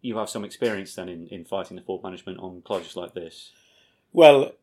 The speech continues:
Speaker 2: there, there will be people in that plant today who have, you know, this isn't the first time they faced a closure. There
Speaker 1: Mm-hmm.
Speaker 2: will be workers from Swansea,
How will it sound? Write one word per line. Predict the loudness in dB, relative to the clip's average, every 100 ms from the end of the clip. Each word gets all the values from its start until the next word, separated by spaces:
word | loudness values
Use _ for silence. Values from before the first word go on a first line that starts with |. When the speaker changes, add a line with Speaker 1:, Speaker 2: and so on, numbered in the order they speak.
| _ -2
Speaker 2:
there, | 2 2 2
there | 2
will | 2
be | -2 -6
people | -6 -2 2 2 0 -6
in | -8 -4
that | -6 -6
plant | -8 -8 -10
today | -14 -4 -2 -2 -8 -20 _ _
who | -10 -8 -6 -4 -6 -8 _ _ _
have, | -14 -14 _ _
you | -12 -10
know, | -10 -10 -14 -8
this | -6 -4
isn't | -6 -8
the |
first | -6 -2 -2 -4 -12 -14
time | -8 -8 -8
they | -14
faced | -10 -12 -12
a | -12
closure. | -8 -8 -10 -12 -12 -8
There | -4
Speaker 1:
Mm-hmm. | -4
Speaker 2:
will | -4
be | -6 -10 -10 -12 _ _ _ _ -6
workers | -2 -2 -2 -4
from | -6 -8
Swansea, | -6 -6 -6 -10